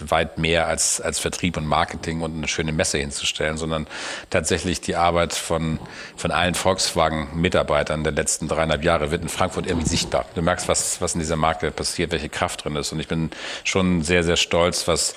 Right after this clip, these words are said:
mein Team, äh, also mein Marketing-Team, mein Vertriebsteam auf, äh, tatsächlich in den letzten zweieinhalb Jahren erreicht hat in, in der Neukonzeption einer Markendarstellung.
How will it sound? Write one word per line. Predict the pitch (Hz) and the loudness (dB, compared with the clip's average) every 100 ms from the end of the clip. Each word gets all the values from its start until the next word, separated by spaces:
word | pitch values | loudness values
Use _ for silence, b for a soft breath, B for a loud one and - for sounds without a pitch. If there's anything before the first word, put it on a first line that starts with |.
| B B B B | B B B B
mein | 87 82 | 0 2
Team, | - 110 127 - | 2 2 0 -2
äh, | |
also | 98 87 87 85 | 0 2 0 0
mein | 85 | 2
Marketing-Team, | 82 90 - 92 82 - 87 | 4 2 2 -4 -4 -2 -2
mein | 82 | -2
Vertriebsteam | 85 - 90 - 90 | -4 -4 -6 -4 -4
auf, | - - - - | -2 -4 -6 -10
äh, | 98 92 95 | -8 -8 -4
tatsächlich | 90 87 | -2 0
in | |
den | 90 | 0
letzten | 82 - 78 | 0 -2 -2
zweieinhalb | - 87 82 | 0 2 2
Jahren | 85 82 | 2 2
erreicht | 78 82 - - | 2 0 0 -2
hat | 90 - | -4 -4
in, | 92 90 | -6 -6
in | 90 87 | -4 -2
der | 85 87 85 B B B B | 0 0 -2 B B B B
Neukonzeption | 92 98 107 101 - 92 - 98 92 | 4 4 4 0 0 -2 0 2 2
einer | 92 85 | 2 2
Markendarstellung. | 85 87 - 101 95 90 80 87 104 - 107 101 104 | 4 4 2 0 0 0 2 4 4 2 2 2 0